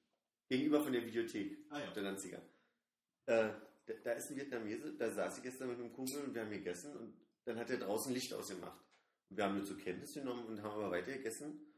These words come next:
Speaker 1: Und irn-, irgendwann kommt der Typ an und sagt so, „So, ihr trennt oder zusammen?“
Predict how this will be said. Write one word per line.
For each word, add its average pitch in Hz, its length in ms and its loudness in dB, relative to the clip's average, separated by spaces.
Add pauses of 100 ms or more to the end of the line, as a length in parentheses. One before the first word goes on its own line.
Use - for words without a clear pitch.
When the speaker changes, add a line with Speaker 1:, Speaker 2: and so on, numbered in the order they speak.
(300)
Speaker 1:
Und 120 140 0
irn-, 156 340 4
irgendwann 147 540 4
kommt 139 260 0
der 143 100 -4
Typ - 360 -8
an 113 260 0 (340)
und 123 80 -10
sagt 131 160 -2
so, 117 220 -6
„So, 131 380 10
ihr 131 100 4
trennt - 280 8
oder 175 200 10
zusammen?“ 110 400 6